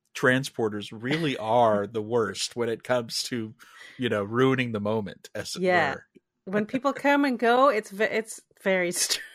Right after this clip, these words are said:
Speaker 2: strange and intense. And I feel like a violation of <laughs> privacy.
Speaker 1: I think Zora should be smart enough to know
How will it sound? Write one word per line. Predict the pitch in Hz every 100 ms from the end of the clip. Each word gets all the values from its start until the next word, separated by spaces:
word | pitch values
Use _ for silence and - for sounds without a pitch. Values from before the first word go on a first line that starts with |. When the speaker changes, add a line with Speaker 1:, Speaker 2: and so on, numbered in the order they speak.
| -
Speaker 2:
strange | - - - 196 - 190 - 156
and |
intense. | 175 - - - 147 - - - - -
And | 226
I | 285
feel | 285 330 349
like | 359 359 - - _
a | 285
violation | 285 285 277 262 - 240
of | 233
<laughs> |
privacy. | - - 240 240 - 170 196 - - 226 - 247 _ _ _ -
Speaker 1:
I | 156
think | 180 311 311
Zora | 156 139 165 196 196
should | 147 - 147
be | 131
smart | - 143 147 170
enough | 165 156 -
to | 147
know | 127 123 120 117 117